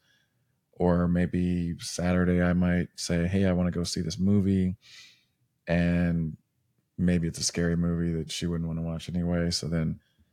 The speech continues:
I'll go check out a movie, like, on Saturday afternoon. And it's a little bit easier because it's not, like, actual work that needs to be done. So, you know, it's just spending time with our son.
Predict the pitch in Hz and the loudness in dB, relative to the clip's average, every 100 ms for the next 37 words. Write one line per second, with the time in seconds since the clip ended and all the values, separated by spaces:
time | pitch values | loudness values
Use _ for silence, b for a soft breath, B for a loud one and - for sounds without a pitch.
0 | b b _ 85 82 85 82 - 92 85 | b b _ 2 2 0 -2 -2 -2 0
1 | 82 90 95 87 85 80 82 - 82 82 | 0 2 2 2 0 -2 -4 -4 -4 -2
2 | - 85 82 82 82 - 82 87 82 76 | -2 0 0 -2 -4 -4 -2 -2 -2 -2
3 | 76 - - _ _ _ _ - - 92 | -4 -6 -12 _ _ _ _ -10 -2 0
4 | 87 87 95 87 87 82 85 85 82 85 | 2 4 2 2 0 -2 -4 -4 -2 -4
5 | 82 85 82 - 85 - 82 85 87 92 | -2 -6 -8 -8 -8 -6 -8 -4 0 0
6 | 87 - _ _ _ _ _ _ 87 87 | 0 -6 _ _ _ _ _ _ 0 2
7 | 82 90 85 85 95 90 87 87 - 85 | 0 -2 -2 2 4 4 2 0 -2 -2
8 | 85 80 80 76 - _ _ _ _ _ | 0 -2 -4 -6 -10 _ _ _ _ _
9 | _ 104 92 78 85 82 - 95 - 95 | _ 0 2 2 -2 -6 -6 -4 0 0
10 | 85 - - _ - - 98 85 85 85 | 0 -2 -8 _ -10 0 2 2 0 -2
11 | 85 85 85 - 90 85 80 - 92 82 | 0 -2 -4 -4 -4 -2 -4 -2 -2 -2
12 | 82 80 | -4 -8